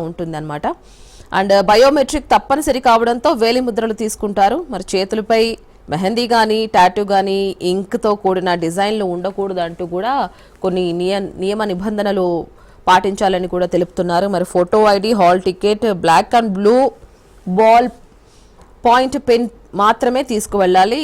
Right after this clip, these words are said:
ఇందులో ఇబ్బందులు పడకుండా ఉండేందుకు పరీక్ష సమయం కన్నా ముందే ఎగ్జామ్ సెంటర్కు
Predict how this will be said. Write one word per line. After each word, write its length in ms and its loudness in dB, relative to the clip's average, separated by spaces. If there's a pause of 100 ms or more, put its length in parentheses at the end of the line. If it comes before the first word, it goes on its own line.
ఇందులో 400 2
ఇబ్బందులు 500 0
పడకుండా 480 0
ఉండేందుకు 460 -4
పరీక్ష 320 -4
సమయం 380 -4
కన్నా 300 -4
ముందే 440 -2
ఎగ్జామ్ 300 -6
సెంటర్కు 360 -8